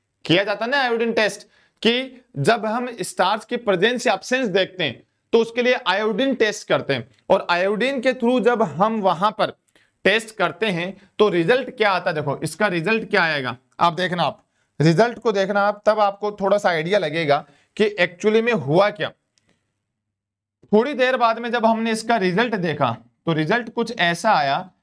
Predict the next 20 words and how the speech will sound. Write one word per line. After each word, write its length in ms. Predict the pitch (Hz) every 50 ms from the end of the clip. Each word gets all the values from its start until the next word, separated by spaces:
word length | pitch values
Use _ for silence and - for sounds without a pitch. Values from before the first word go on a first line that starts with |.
| _ _ _
कि 80 | - 190
जहां 540 | 151 127 120 165 180 160 156 196 233 269 269
पर 280 | 269 - 185 147 - -
जो 260 | 127 113 117 208 247
पोर्शन 460 | 240 - 214 208 208 202 202 - 208 240
बाहर 480 | 196 151 160 160 151 135 147 208 254 262
की 140 | - 233
तरफ 320 | 226 226 202 190 185 - -
था, 400 | _ _ - 170 160 123 - _ _ _ _ _ _ _ _ _ _ _ _ -
जो 200 | 123 127 233 254
पोर्शन 560 | 247 233 185 185 180 - - 190 208 226 220 220 - _ _ _ -
बाहर 460 | 113 117 156 156 147 151 180 214 233
की 120 | 226 233 214
तरफ 260 | - 208 185 185 180
था 400 | - - 175 196 - - - _ -
उसमें 500 | 185 170 - - - 190 202 220 214 214
क्या 160 | 220 214 214 214
रहा 240 | 208 190 202 208
रिजल्ट 380 | 208 202 196 190 214 220 214 220
और 400 | 214 214 208 185 - - - _